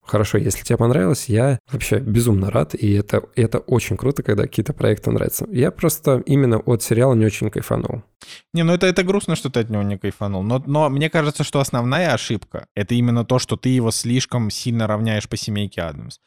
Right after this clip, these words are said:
Speaker 2: А как бы если бы ты его рассматривал как вообще отдельный проект, ну, я не знаю, ну как, даже, ну, сложно сравнить. Ну, как вот в Star Wars, да? Там же есть отдельные проекты. Ты же не можешь,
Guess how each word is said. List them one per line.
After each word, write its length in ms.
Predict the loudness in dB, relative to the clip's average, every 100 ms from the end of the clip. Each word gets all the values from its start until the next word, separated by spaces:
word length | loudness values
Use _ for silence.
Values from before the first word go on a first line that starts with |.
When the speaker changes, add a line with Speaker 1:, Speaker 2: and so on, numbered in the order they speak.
| -20 -10
Speaker 2:
А 140 | -6 -2
как 180 | -2
бы 80 | 0
если 240 | 0 0 -2
бы 100 | -2
ты 100 | 0
его 120 | 0
рассматривал 420 | 0 0 0 -2
как 160 | -4 -4
вообще 240 | -2 -2
отдельный 380 | 0 0 -2 -2
проект, 400 | -2 -2 -2 _ _ _
ну, 80 | 2
я 120 | 4
не 100 | 4
знаю, 360 | 2 0 -4 -6
ну 140 | -6
как, 260 | -4 -4 -6 -16 -12 -12 -14 -18 -20 _ -14
даже, 180 | -12 -8
ну, 140 | -8
сложно 440 | -8 -2 -2 0 -2
сравнить. 400 | -2 -2 -2 -2
Ну, 60 |
как 160 | -2 0
вот 120 | -2
в 40 |
Star 240 | -2 0 2
Wars, 300 | 2 0 -4
да? 240 | -2 -2 -2 -10 -6
Там 160 | 0 2
же 80 | 2
есть 200 | 2 0
отдельные 400 | 0 0 0 0
проекты. 300 | -2 -2 -2
Ты 40 |
же 40 |
не 80 | 0
можешь, 320 | 0 0 -2